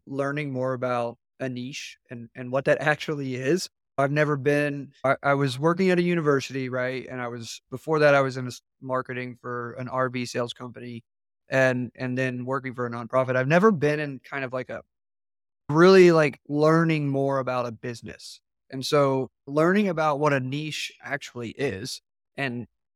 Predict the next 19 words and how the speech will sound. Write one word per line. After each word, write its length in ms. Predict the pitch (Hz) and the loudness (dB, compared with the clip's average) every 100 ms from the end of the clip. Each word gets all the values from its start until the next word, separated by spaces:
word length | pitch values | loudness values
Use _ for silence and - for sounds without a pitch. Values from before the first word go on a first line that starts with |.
| _ | _
and 180 | 147 147 | -6 -2
the 80 | 123 | -4
benefits 640 | - 151 185 180 139 - | 0 2 2 2 -4 -6
of 240 | 135 117 117 | -8 -8 -4
being 320 | 143 175 135 | 0 0 -2
in 100 | 101 | -8
a 80 | 98 | -16
niche, 440 | 98 107 - - | -16 -12 -12 -6
that 180 | 143 151 | 0 4
is 180 | 180 156 | 4 2
definitely 540 | - 151 151 143 135 | -2 -4 -6 -10 -10
something 440 | 127 139 123 131 123 | -10 -10 -12 -10 -10
I, 260 | 123 - | -10 -8
I 40 | 127 | -6
believe 440 | 123 127 131 123 | -4 -2 -2 0
that 120 | 131 | -2
I 120 | 123 117 | -2 -6
could 280 | - 117 | -4 -4
take 300 | - 120 101 | -4 -8 -8